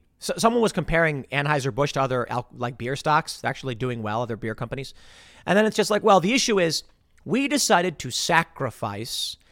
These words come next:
our working class base of people ages twenty-eight to eighty because we were trying to get people ages twenty-one to twenty-eight.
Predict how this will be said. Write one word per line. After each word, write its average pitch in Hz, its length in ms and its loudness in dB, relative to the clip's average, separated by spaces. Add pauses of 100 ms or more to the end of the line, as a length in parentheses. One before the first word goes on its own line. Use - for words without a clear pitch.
(280)
our 190 360 6
working 196 460 2
class 175 440 2
base 120 580 -4
of 147 260 -2
people 214 500 0 (400)
ages 190 400 4
twenty-eight 220 880 0 (160)
to 202 240 2
eighty 208 480 2 (600)
because 175 300 2
we 190 120 4
were 196 80 2
trying 262 240 -4
to 302 40 -4
get 330 160 -4
people 254 300 0
ages 233 400 0
twenty-one 220 560 -2
to 208 60 -4
twenty-eight. 214 580 -2